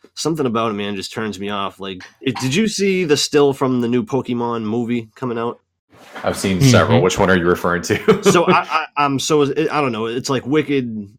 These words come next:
Speaker 1: uh, it's wicked cartoony. Uh, that, that's the wrong word to use. Um, like C G I.
Speaker 2: Mm-hmm.
Speaker 3: Oh, Detective
Speaker 1: It,
Speaker 3: Pikachu.
Speaker 1: yeah,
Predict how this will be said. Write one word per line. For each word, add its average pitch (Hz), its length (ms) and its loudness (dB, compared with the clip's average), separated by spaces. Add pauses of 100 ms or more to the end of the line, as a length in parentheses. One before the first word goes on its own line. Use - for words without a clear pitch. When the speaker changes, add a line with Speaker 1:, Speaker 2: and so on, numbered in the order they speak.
(140)
Speaker 1:
uh, 98 540 -4 (320)
it's 104 240 -10
wicked 110 580 -2 (100)
cartoony. 113 800 -4 (100)
Uh, 104 80 -12
that, 92 160 -14
that's 104 200 -12
the 90 100 -8
wrong 85 220 -12
word 85 200 -14
to 90 120 -18
use. 87 320 -16
Um, 98 540 -8
like 107 340 -10 (360)
C 190 200 2
G 135 160 4
I. 87 240 -6 (580)
Speaker 2:
Mm-hmm. 113 340 2
Speaker 3:
Oh, 113 140 0
Detective 117 300 -4
Speaker 1:
It, 123 140 0
Speaker 3:
Pikachu. 101 160 -10 (580)
Speaker 1:
yeah, 135 280 -2